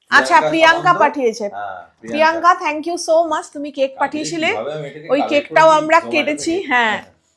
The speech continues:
Speaker 2: আর এই চকলেটটা কিন্তু কুনাল দেখে দেবো না, এটা entirely
Speaker 1: ওটা
Speaker 2: for
Speaker 1: রাখ,
Speaker 2: me।
Speaker 1: বেশি ইয়ে করিস না,
Speaker 2: একদম
Speaker 1: একদম
Speaker 2: বাজে কথা
Speaker 1: একদম।
Speaker 2: বলিস না, এই চকলেটটা আমি খেতে ভালোবাসি, এইটাই আমি খাবো।
Speaker 1: প্রিয়াঙ্কা আর
Speaker 2: এছাড়াও
Speaker 1: জীবনে পাঠাবে না, আমি বলে দিলাম।
Speaker 2: এটা তো নাম নেই গো। আহ,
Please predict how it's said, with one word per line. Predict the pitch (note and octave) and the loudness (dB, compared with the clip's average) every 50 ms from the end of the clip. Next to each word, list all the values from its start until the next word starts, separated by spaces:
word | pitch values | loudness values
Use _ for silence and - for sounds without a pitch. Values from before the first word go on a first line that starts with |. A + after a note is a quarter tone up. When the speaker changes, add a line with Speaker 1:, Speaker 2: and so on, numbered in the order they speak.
| _ _ _ - | _ _ _ -2
Speaker 2:
আর | A#3 A#3 A#3 A#3 A#3 | 2 2 2 2 2
এই | - C4 C#4 C#4+ | 0 0 0 0
চকলেটটা | - - E4 D4+ - E4+ D4 F4 | 0 -2 -2 -2 -2 -4 -4 -4
কিন্তু | E4+ - D#4 F4 | -4 -4 -6 -10
কুনাল | - D#4 C#4 C4 B3 A#3 | -12 -10 -8 -4 -2 0
দেখে | A3+ A3+ A#3+ G#3 | 0 0 0 -2
দেবো | F#3+ F#3 F#3 | -6 -6 -6
না, | F#3+ | -8
এটা | G3+ G#3 A3+ A3 G#3 _ _ _ _ _ _ _ _ _ _ _ - | -10 -10 -12 -14 -14 _ _ _ _ _ _ _ _ _ _ _ -6
entirely | B3 B3+ C4 B3+ C#4 C#4 C4+ C4+ D#4 | -4 -4 -4 -2 0 0 0 0 0
Speaker 1:
ওটা | D#4 - - | 2 4 4
Speaker 2:
for | - B3+ B3 | 6 4 4
Speaker 1:
রাখ, | B3 A#3 | 2 -2
Speaker 2:
me। | A3+ | -6
Speaker 1:
বেশি | G#3+ G#3+ G#3 D#3+ D#3 D#3 | -6 -8 -8 -10 -10 -8
ইয়ে | D#3 D#3+ | -8 -8
করিস | D#3 D#3 - | -6 0 2
না, | C#4 D4 | 4 4
Speaker 2:
একদম | D4+ D4 C#4+ D4 | 2 2 -2 2
Speaker 1:
একদম | D4 F4 E4+ E4+ E4+ | 4 6 6 8 8
Speaker 2:
বাজে | E4 D#4 D#4+ | 8 8 8
কথা | D#4 E4 | 6 4
Speaker 1:
একদম। | F4+ D#4+ | 4 2
Speaker 2:
বলিস | E4 E4 D#4+ D#4+ - | 2 0 -2 -2 -4
না, | E4 | -4
এই | D4 C#4+ | -2 -2
চকলেটটা | D#4+ C#4+ D4 D#4 C#4 D4+ | -2 -2 -2 -2 -4 -4
আমি | D4 D4+ | -4 -2
খেতে | - C#4 C#4 C#4+ | -2 -2 0 2
ভালোবাসি, | C#4+ B3+ B3 A#3 A#3 A#3 C4+ A#3+ | 2 2 2 2 0 0 0 0
এইটাই | A#3+ A#3 C#4+ D4+ D4 | 0 2 2 2 2
আমি | C4+ C#4 C#4 | 0 -2 -4
খাবো। | C4+ - A#3 F#3+ F3 F3 | -4 -2 -2 -2 -2 -4
Speaker 1:
প্রিয়াঙ্কা | - _ _ - - _ - - D3+ D#3+ - - C4+ | -10 _ _ -20 -20 _ -14 -12 -10 -8 -2 0 2
আর | D#4+ D#4 D#4 | 2 2 2
Speaker 2:
এছাড়াও | D4+ D#4+ E4 D#4+ D#4 E4 E4+ | 2 4 4 4 6 6 4
Speaker 1:
জীবনে | F4 F4 | 4 2
পাঠাবে | D#4+ D#4 D#3+ D#3 D3+ D3 | 0 -2 -2 -4 -4 -6
না, | C3+ C3 | -8 -10
আমি | C3 B2+ | -12 -12
বলে | B2 B2 A2+ | -12 -14 -14
দিলাম। | A2 G2+ F#2+ F2+ - _ - - - - - - _ _ - - _ _ _ _ _ _ _ _ _ - | -14 -16 -20 -20 -20 _ -20 -20 -20 -20 -20 -20 _ _ -20 -20 _ _ _ _ _ _ _ _ _ -12
Speaker 2:
এটা | C4+ C4 D4 D4 | -8 -6 -6 -6
তো | D#4+ E4 | -6 -6
নাম | D#4 C#4 B3+ B3 C4+ C#4+ D4 D4 | -4 -2 0 0 0 0 -2 -4
নেই | C#4 C4+ C4 B3 | -6 -6 -6 -4
গো। | A3+ C#4 D#4 | -2 -2 -2
আহ, | F4+ - _ _ _ _ _ _ _ _ _ _ - A#3+ A#3 A#3 | -2 -4 _ _ _ _ _ _ _ _ _ _ -6 -4 -4 -4